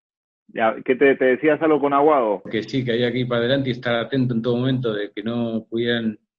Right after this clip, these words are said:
Speaker 2: complicarnos, de que ya estábamos perdiendo y estar atento a todo.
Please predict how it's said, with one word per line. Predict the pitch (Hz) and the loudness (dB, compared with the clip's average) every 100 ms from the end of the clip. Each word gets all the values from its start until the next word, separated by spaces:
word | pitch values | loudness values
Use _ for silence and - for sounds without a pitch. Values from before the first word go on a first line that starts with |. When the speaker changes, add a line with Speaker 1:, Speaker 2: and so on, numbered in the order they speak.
| _ _ - | _ _ -14
Speaker 2:
complicarnos, | 101 98 110 127 131 131 113 | -14 -8 -6 -2 0 0 -2
de | 110 101 101 101 101 - _ _ - | -2 -4 -6 -8 -12 -16 _ _ -18
que | 95 | -6
ya | 123 | -4
estábamos | 123 131 127 120 - | -2 -2 -2 -2 -6
perdiendo | 113 113 135 147 143 | -8 -4 -4 -4 -4
y | 113 104 | -6 -8
estar | - 117 | -8 -8
atento | 113 - 120 117 | -8 -8 -6 -6
a | |
todo. | 113 98 | -8 -12